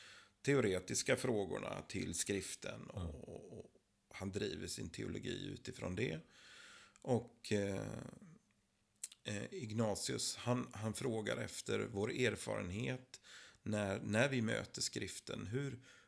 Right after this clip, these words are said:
Speaker 1: hur är Jesus? Hur berör han dig? Och, och han vill locka fram samtalet, gemenskapen med Jesus, eh, på ett annat sätt.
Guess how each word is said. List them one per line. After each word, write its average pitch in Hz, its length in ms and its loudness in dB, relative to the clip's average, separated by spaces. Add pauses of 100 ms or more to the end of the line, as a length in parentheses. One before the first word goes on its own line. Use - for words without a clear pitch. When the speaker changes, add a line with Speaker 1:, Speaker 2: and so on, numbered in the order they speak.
(100)
Speaker 1:
hur 120 260 6
är 110 140 2
Jesus? - 640 0
Hur 131 120 2
berör 113 400 4
han 95 240 -6
dig? - 360 -6 (600)
Och, - 300 -8
och - 320 -12
han 98 120 -2
vill 98 200 2
locka 101 300 2
fram 90 600 -2
samtalet, - 1160 -4 (500)
gemenskapen 98 920 0
med 90 160 -2
Jesus, - 800 -4 (100)
eh, - 60 -12 (220)
på - 120 -4
ett - 120 -6
annat - 240 -4
sätt. - 340 -6